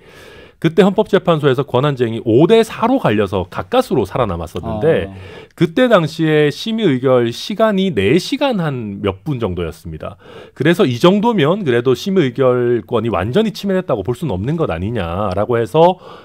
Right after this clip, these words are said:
Speaker 1: 권한쟁의에서 이제 승-, 그 국-, 원안이 그냥 유지가 됐는데 이번 그 검수완박 같은 경우는 민주당 의원분들이 너무 퇴근을 일찍 하고 싶으셨는지
Speaker 2: 음.
Speaker 1: 그 안건조정위 같은 경우는 한 십구 분 정도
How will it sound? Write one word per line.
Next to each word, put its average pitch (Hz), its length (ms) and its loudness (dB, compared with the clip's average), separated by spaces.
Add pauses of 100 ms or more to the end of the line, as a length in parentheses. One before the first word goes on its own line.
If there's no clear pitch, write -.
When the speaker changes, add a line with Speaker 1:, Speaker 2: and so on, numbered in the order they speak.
Speaker 1:
권한쟁의에서 110 840 -2
이제 90 500 -6
승-, - 320 -8
그 87 380 -6
국-, - 160 -20 (140)
원안이 117 420 0
그냥 92 160 -4
유지가 131 280 -2
됐는데 90 580 -4 (540)
이번 202 720 2
그 127 320 0
검수완박 151 520 2
같은 120 240 -4
경우는 110 400 -2 (340)
민주당 175 360 0
의원분들이 139 560 2
너무 170 340 0
퇴근을 247 360 -2
일찍 180 240 -8
하고 143 120 0
싶으셨는지 92 1200 -6
Speaker 2:
음. - 340 -20
Speaker 1:
그 127 100 -2
안건조정위 185 840 2
같은 120 240 -2
경우는 107 300 -2
한 127 60 -6
십구 - 480 -6
분 240 200 -4
정도 127 360 -6